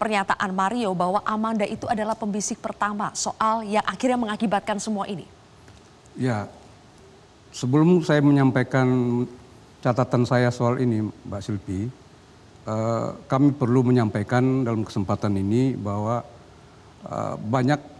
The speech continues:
Speaker 2: eh, informasi-informasi penyampaian kepada saya bahwa, eh, saya ditanya oleh beberapa teman, Mbak, eh, Pak Happy ini menanganin kasus yang besar.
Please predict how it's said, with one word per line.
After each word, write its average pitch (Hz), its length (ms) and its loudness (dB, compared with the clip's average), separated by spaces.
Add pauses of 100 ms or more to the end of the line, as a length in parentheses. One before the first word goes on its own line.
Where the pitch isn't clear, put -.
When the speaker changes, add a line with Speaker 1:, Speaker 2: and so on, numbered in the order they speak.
(1120)
Speaker 2:
eh, 117 360 0
informasi-informasi 117 1500 0 (320)
penyampaian 107 480 -2
kepada 104 320 -4
saya 117 560 0 (680)
bahwa, 143 440 2 (560)
eh, 127 480 -4 (360)
saya 143 340 4
ditanya 147 420 2
oleh 131 160 4
beberapa 120 480 0
teman, 117 640 -2 (680)
Mbak, 107 320 -4 (280)
eh, 107 320 -6 (100)
Pak 143 180 0
Happy 120 280 2
ini 160 160 8
menanganin 143 560 4
kasus 139 340 0
yang 135 160 2
besar. 123 460 0